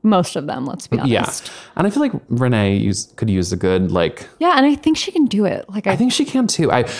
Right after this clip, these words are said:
Speaker 2: I will say, when I first heard about it, I was kind of like, "Eh," but then I was thinking, like, she was amazing in Chicago. Like,
Speaker 1: Yeah.
Speaker 2: I, I, I'll be most curious to s-, hear, like, how she sings it, because
Speaker 1: Mm-hmm.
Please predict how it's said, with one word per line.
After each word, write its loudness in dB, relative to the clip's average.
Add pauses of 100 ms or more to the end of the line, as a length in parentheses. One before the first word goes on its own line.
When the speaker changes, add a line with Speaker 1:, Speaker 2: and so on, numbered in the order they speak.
(120)
Speaker 2:
I 0
will 2
say, 2
when 4
I 2
first -2
heard 0
about 2
it, 2
I 2
was 0
kind 0
of 0
like, 0
"Eh," 2
but -2
then 0
I 2
was 0
thinking, 0
like, -2 (260)
she -6
was 0
amazing 2
in 2
Chicago. 0
Like, 2
Speaker 1:
Yeah. -2 (760)
Speaker 2:
I, -2 (120)
I, 0 (140)
I'll 0
be 2
most 0
curious 0
to 0 (280)
s-, -10
hear, 2
like, 2
how 0
she -6
sings -2
it, -2
because 0
Speaker 1:
Mm-hmm. -2